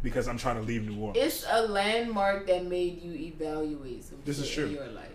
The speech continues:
Speaker 1: And I,
Speaker 2: Th-, and,
Speaker 1: and
Speaker 2: and that's, and that's what I mean by it. It's, it's a landmark that made you evaluate some shit in your life, just like it did a whole bunch of us.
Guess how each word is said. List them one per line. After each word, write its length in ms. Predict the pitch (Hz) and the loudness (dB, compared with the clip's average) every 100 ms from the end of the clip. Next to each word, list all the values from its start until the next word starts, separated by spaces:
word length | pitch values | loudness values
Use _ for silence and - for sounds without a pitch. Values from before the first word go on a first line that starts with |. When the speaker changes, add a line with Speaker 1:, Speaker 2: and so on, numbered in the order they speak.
| - | -6
Speaker 1:
And 140 | - 160 | 6 10
I, 60 | |
Speaker 2:
Th-, 140 | 147 - | 10 10
and, 220 | 156 151 | 8 8
Speaker 1:
and 100 | 147 | 8
Speaker 2:
and 220 | - 262 247 | 6 6 8
that's, 320 | 254 269 220 | 8 6 2
and 160 | 226 | 6
that's 220 | 220 226 262 | 8 6 6
what 100 | 220 | 6
I 180 | 196 | 6
mean 160 | 190 180 | 4 2
by 220 | 165 160 | 4 4
it. 120 | 151 | 4
It's, 240 | 220 - - | 2 0 -2
it's 160 | 226 240 | 0 2
a 40 | |
landmark 500 | 214 208 214 202 190 | 2 2 2 2 2
that 120 | 185 | 0
made 220 | 185 185 196 | 0 0 0
you 80 | |
evaluate 560 | 202 180 180 185 180 180 | -2 4 6 6 4 0
some 160 | 180 180 | -2 -6
shit 180 | 185 | -6
in 80 | 175 | -4
your 140 | 175 165 | -4 -2
life, 240 | 165 160 | -2 -2
just 160 | 190 - | -4 0
like 180 | 196 | 0
it 100 | 208 | 0
did 160 | 202 208 | -4 6
a 100 | 185 | 6
whole 180 | 220 190 | 6 0
bunch 260 | 180 196 | 0 0
of 140 | 165 143 | -6 -8
us. 160 | 135 | -10